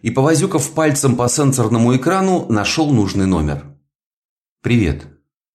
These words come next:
тихо произнес я, когда низкий женский голос выдохнул мне грустное «Алло». «Не помешал?» «Ты же знаешь, я поздно ложусь», — ответила Таня.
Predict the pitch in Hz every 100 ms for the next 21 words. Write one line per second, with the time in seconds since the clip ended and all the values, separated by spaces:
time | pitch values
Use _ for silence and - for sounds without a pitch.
0 | _ 156 143 120 110 113 95 104 92 113
1 | 147 170 101 92 110 120 120 - 95 113
2 | 101 - 87 127 165 117 - - - -
3 | - 131 160 156 143 135 113 101 92 101
4 | - 104 101 98 - 98 95 87 78 71
5 | - _ _ _ _ _ _ 101 104 107
6 | 104 143 151 143 - - _ _ _ _
7 | _ _ _ _ _ _ 113 107 123 113
8 | 104 71 69 - 113 113 120 87 73 73
9 | 71 65 - - _ _ _ _ _ _
10 | _ - 98 98 101 92 90 85 - 82
11 | 71 65 -